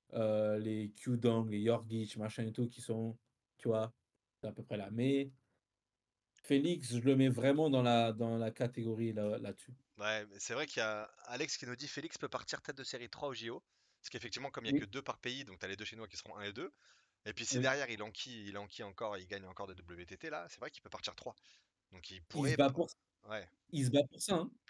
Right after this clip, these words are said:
Speaker 1: Il se bat pour ça. Il se bat vraiment pour, heu, essayer d'éviter un Chinois, heu, c'est le but, c'est le, le but qu'il doit se mettre.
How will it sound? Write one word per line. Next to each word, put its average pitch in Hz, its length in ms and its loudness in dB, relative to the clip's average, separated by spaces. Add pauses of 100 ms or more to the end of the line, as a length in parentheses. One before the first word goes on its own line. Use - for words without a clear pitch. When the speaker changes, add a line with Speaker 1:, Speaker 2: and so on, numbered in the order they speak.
(100)
Speaker 1:
Il 123 160 0
se 120 80 0
bat 147 200 4
pour 151 200 -6
ça. 180 200 -4 (100)
Il 127 120 -4
se 139 140 2
bat 131 260 4
vraiment 160 800 -2 (500)
pour, 135 360 2
heu, 120 400 6
essayer 135 320 4
d'éviter 117 400 2
un 117 120 4
Chinois, 123 600 0
heu, 104 680 -4 (300)
c'est 135 120 0
le 117 100 4
but, 131 240 0
c'est - 200 -4
le, 120 160 6
le 127 160 6
but 131 260 -2
qu'il 131 160 -2
doit 120 140 6
se 139 100 -8
mettre. - 240 -4